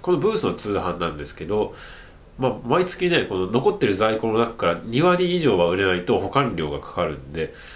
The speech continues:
まあ、保管料って言っても月千円なんで、そんな大した額ではないんですけど、ずっとね、それがかかっちゃうともったいないんで、ある程度ね、時期を見て通販は、えー、撤退する見込みではあります。まあ、またね、五月の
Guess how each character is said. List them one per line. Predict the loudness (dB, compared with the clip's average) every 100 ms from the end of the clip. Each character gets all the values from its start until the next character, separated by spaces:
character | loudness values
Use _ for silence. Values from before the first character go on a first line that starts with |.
| -16 -4
ま | -4
あ、 |
保 | 0
管 | -2 0
料 | -2
っ |
て | -4
言 | -10
っ |
て | -8
も | -10
月 | -6 -4
千 | 0 0
円 | 0 0
な |
ん | -2
で、 | -4
そ | -6
ん | -2
な | 2 0 0
大 | -2 0
し |
た | 2
額 | 2 2
で |
は | 0
な | -2
い | -4
ん |
で |
す | -6
け | -12
ど、 | -10
ず | -8
っ | 0
と | 2
ね、 | 2
そ | 0
れ | 0
が | 0
か | 2
か | 0
っ | 2
ち | -6
ゃ |
う | -8
と |
も | -10 -10
っ | -8
た | -6
い | -4
な | -6
い |
ん | -8
で、 | -12 -12 -2
あ | -2
る |
程 | 4 4
度 | 4
ね、 | 2
時 | 2
期 | 4
を | 4
見 | 2
て | -4 2 6 6 4
通 | 2 4
販 | 4 -2 -6 -6
は、 | 0 0 0 -2 -6 -16 -20 -20 -10
え | -4 -4 -4
ー、 |
撤 | -10 -4
退 | -2 0
す | -2
る | -4 -4 -4 -6
見 | -6
込 | -2
み | 2
で |
は | 2 2
あ |
り | -4
ま | -12
す。 | -16 -20 -20 -20 -20 -14 -6
ま |
あ、 | -2
ま | 0
た | 2
ね、 | 2 2
五 | 4
月 | 2 2
の | -4 -4